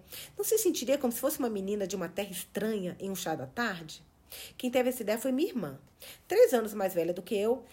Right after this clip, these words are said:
ela era boa em inventar maneiras de se divertir. Naquela época, eu amava mesmo a minha irmã, é, antes de pegar o cunhado, né?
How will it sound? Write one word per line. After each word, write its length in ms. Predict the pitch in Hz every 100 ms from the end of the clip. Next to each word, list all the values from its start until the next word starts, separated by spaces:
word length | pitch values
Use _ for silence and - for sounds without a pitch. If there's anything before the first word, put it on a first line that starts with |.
| - -
ela 160 | 226
era 160 | 247 247
boa 420 | 170 139 185 226
em 40 | 196
inventar 340 | 185 180 170
maneiras 420 | 175 175 170 180
de 120 | 180
se 120 | 175 170
divertir. 560 | 170 170 175 - 139 131 -
Naquela 400 | 170 175 185 147 180
época, 400 | 202 190 - 156 - -
eu 160 | 196 190
amava 400 | 165 165 180 208
mesmo 460 | 180 170 175 170
a 20 |
minha 160 | 160 160
irmã, 240 | 165 151 143 -
é, 120 | 160
antes 180 | 147 185
de 40 |
pegar 280 | - 175 170
o 40 |
cunhado, 460 | 170 190 160 123
né? 80 | 165